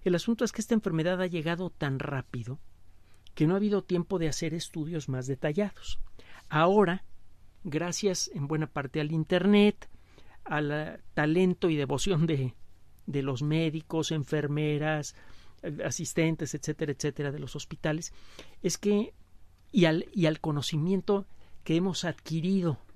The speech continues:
la sociedad humana a lo largo de los años con respecto a las enfermedades, que nos empezamos a dar cuenta de algunos detalles que se estaban quedando atrás.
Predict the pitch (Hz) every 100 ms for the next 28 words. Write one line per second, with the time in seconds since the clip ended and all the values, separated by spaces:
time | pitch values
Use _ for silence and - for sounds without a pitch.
0 | - 147 120 147 147 151 156 151 160 160
1 | 135 131 143 147 147 127 156 151 135 151
2 | 131 - 156 - 143 131 139 139 139 147
3 | 143 151 - - - - - 160 160 170
4 | 156 156 196 185 160 170 175 190 170 170
5 | 160 143 143 151 175 175 147 151 - 170
6 | 139 151 - - - - 131 127 - 139
7 | 135 123 117 123 143 196 202 -